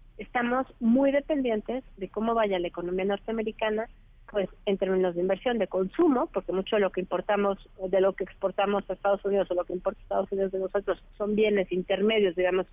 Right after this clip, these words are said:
se acaban de producir bienes allá, y por lo tanto, si empezamos a ver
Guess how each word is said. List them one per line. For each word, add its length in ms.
se 80
acaban 380
de 60
producir 460
bienes 300
allá, 280
y 80
por 160
lo 100
tanto, 420
si 40
empezamos 560
a 60
ver 240